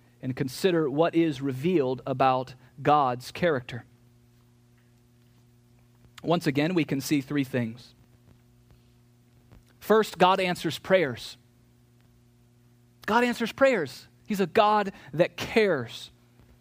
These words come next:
This is a very simple, yet I think it's one of the most beautiful parts of the story, that you have a God there who has mercy, who gives help, specific help,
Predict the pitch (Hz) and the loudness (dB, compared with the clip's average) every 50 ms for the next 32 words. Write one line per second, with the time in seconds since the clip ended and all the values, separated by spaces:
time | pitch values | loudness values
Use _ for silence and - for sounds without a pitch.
0 | _ _ _ _ _ _ _ - 170 160 165 156 196 190 180 - - - - 214 | _ _ _ _ _ _ _ -10 -8 -6 -2 0 0 0 -2 -2 -6 -4 -2 -2
1 | 220 208 - 180 156 151 156 160 165 180 - 196 190 180 165 - - - - 175 | -2 0 0 -2 0 0 2 2 2 0 -2 -2 -4 -4 -4 -6 -10 -12 -10 -8
2 | 180 180 180 185 170 - 147 135 135 175 202 190 170 - 185 - - - 185 180 | -6 -4 -4 -4 -4 -4 -8 -10 -10 -6 -4 -4 -4 -4 -6 -4 -2 -2 -2 -2
3 | - - 180 165 175 156 - - - 196 202 185 160 131 104 98 - - _ _ | -4 -8 -10 -8 -8 -10 -10 -10 -6 -4 -4 -2 -2 -4 -6 -8 -10 -16 _ _
4 | _ _ _ _ _ _ _ _ - 135 - 175 175 175 160 151 135 - 143 160 | _ _ _ _ _ _ _ _ -20 -14 -10 -8 -6 -6 -6 -6 -6 -6 -6 -2
5 | 185 190 185 151 131 131 135 135 139 156 165 - _ _ - _ _ _ - 160 | -2 -2 -2 -2 -2 -4 -2 -2 -4 -6 -8 -10 _ _ -20 _ _ _ -8 -4
6 | 151 160 156 156 165 160 165 175 185 - - - 123 113 - - - _ _ _ | -4 -4 -4 -4 -6 -10 -10 -8 -10 -10 -10 -12 -14 -16 -16 -18 -20 _ _ _
7 | _ _ _ _ _ _ - 143 131 170 170 165 - - - - 190 180 156 - | _ _ _ _ _ _ -6 -4 -2 -2 -2 -2 -6 -10 -8 -4 -4 -4 -4 -6
8 | - - _ _ _ - - - - - 175 - - - 196 - 185 170 - - | -8 -16 _ _ _ -18 -18 -16 -12 -10 -10 -6 -4 -4 -4 -2 -4 -6 -6 -4
9 | 160 139 117 - - | -4 -4 -4 -6 -10